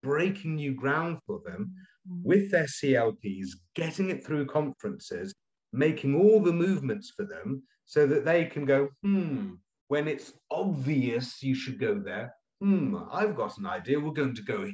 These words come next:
Speaker 1: here." <laughs> And then they, yeah. Um,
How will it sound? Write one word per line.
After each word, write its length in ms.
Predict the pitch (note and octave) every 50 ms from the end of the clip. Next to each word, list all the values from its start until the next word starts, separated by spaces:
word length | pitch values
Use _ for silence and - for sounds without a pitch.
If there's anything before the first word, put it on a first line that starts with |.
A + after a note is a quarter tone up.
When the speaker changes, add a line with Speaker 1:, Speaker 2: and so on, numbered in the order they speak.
| - _
Speaker 1:
here." 300 | - F#3 E3+ C3+ E2 D#2 D#2 - - - _ _ - - - - - _ _ _ -
<laughs> 0 |
And 1500 | - - - - - - - - - - - - - - - - - _ _ - - - - - D#3+ - - D#3 D3 D3+
then 180 | D#3 D#3+ D#3 D#3
they, 300 | D#3 D#3 D#3+ D#3 C#3 - - - - - - _ _ _ _ _ _ _ _
yeah. 360 | - C#3+ E3 E3+ D3 A#2+ - - - - _ _ _ _ _ -
Um, 500 | A#2+ C3 C3 B2+ B2 B2 B2 B2+ B2+